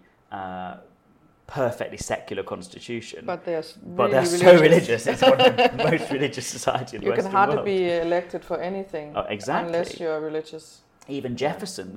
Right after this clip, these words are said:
Speaker 2: Yeah.
Speaker 1: caused consternation
Speaker 2: Yeah.
Speaker 1: by being elected, you know, 'cause he wasn't quite the right sort of Protestant.
Speaker 2: Yeah.
Speaker 1: You know, so, so yes, exactly. Uh, the, the, the, the U S is like the exact opposite, and the, so the U K is, is the exact opposite of the, of the U S. Um, and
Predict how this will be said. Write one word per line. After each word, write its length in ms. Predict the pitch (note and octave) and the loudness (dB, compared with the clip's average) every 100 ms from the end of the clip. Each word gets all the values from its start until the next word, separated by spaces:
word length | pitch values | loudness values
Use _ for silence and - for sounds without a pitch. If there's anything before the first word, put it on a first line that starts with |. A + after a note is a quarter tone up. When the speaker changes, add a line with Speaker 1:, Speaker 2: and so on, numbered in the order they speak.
| G2+ | -10
Speaker 2:
Yeah. 140 | G#2 | -6
Speaker 1:
caused 180 | G2 G2+ | -6 -10
consternation 640 | - G2+ - G2+ G2 A2 - | -10 -10 -12 -14 -14 -14 -12
Speaker 2:
Yeah. 60 | G2 | -8
Speaker 1:
by 60 | A2 | -8
being 260 | G#2+ G#2+ | -8 -10
elected, 400 | G#2+ A#2 - A#2 | -12 -12 -12 -14
you 40 | A2 | -14
know, 100 | A#2 | -16
'cause 140 | A#2+ | -16
he 80 | A#2+ | -12
wasn't 260 | A2+ A2+ G#2+ | -10 -12 -10
quite 200 | A#2+ G#2 | -8 -6
the 80 | A#2 | -4
right 200 | B2+ - | -6 -8
sort 160 | A#2 | -14
of 100 | A#2+ | -14
Protestant. 400 | - D#3 D#3 - | -14 -16 -16 -18
Speaker 2:
Yeah. 240 | - G3 - | -14 -14 -14
Speaker 1:
You 80 | - | -16
know, 120 | G#2 | -16
so, 220 | G#2+ B2+ A#2 - _ _ | -10 -8 -8 -12 _ _
so 120 | C#3 | -6
yes, 200 | D#3+ - | -6 -6
exactly. 560 | A2 C#3+ C#3+ - F#2 F#2 | -10 -10 -12 -14 -18 -18
Uh, 340 | G#2+ G#2+ G#2 G#2 - _ _ _ | -18 -16 -14 -16 -20 _ _ _
the, 120 | G2+ - | -20 -20
the, 160 | A2 G#2+ A#2 | -20 -20 -20
the, 60 | - - - A2 _ _ A#2 | -20 -20 -20 -20 _ _ -16
the 60 | A#2 | -12
U 40 | A2+ | -12
S 160 | G#2+ | -12
is 100 | A2 G#2 | -14 -12
like 160 | F#2+ | -12
the 120 | G2+ G#2 | -10 -12
exact 320 | G#2 G#2 A2 B2 | -12 -8 -8 -8
opposite, 280 | A2 G2+ G2+ | -12 -10 -10
and 100 | A2 | -10
the, 40 | |
so 120 | B2+ | -10
the 100 | A#2+ | -8
U 160 | B2 C#3 | -6 -6
K 280 | B2+ A2 G2+ | -6 -6 -6
is, 140 | F#2+ | -8
is 160 | E2 F#2 | -14 -14
the 80 | G2 | -12
exact 340 | F#2+ G2 - | -10 -10 -10
opposite 260 | F#2+ G2 F#2 | -16 -14 -14
of 100 | F2+ | -10
the, 160 | G2 G2 - _ _ _ | -8 -8 -12 _ _ _
of 120 | G2+ | -16
the 80 | G2 G#2 G#2+ | -12 -6 -4
U 60 | |
S. 240 | A2 F#2+ - _ _ _ | -4 -6 -14 _ _ _
Um, 360 | A#2 A#2+ A#2 - - - _ - | -8 -8 -8 -14 -20 -20 _ -10
and 680 | A#2 A#2 A#2 A2+ A2+ - | -6 -6 -8 -10 -14 -18